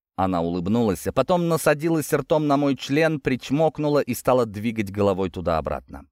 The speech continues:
Отстранилась на секунду, а потом сказала: «Надеюсь, я не захлебнусь». Намекнула на то, что близости у нас ни разу не было с того момента, как я очнулся. С подколом, мол, супружеский долг надо исполнять. И снова принялась за дело.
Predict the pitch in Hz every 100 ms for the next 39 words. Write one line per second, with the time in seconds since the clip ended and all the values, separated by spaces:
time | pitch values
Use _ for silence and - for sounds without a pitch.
0 | _ - 104 - 117 120 139 120 - 113
1 | - 104 120 101 98 104 104 101 - 104
2 | 95 82 78 - 139 139 127 135 135 135
3 | 139 143 131 139 143 139 156 - - _
4 | _ _ - 135 143 - 202 202 175 185
5 | 165 170 143 175 147 - 143 139 120 131
6 | 123 113 120 113 90 82 - 87 85 87
7 | 92 87 85 82 82 90 90 - 113 92
8 | - - - - - 123 - 151 87 73
9 | 73 69 117 101 151 139 165 - 117 107
10 | 131 117 104 110 101 98 117 - 104 101
11 | 95 87 - _ _ _ - 143 - 156
12 | 170 185 180 160 147 127 127 110 120 101
13 | 92 82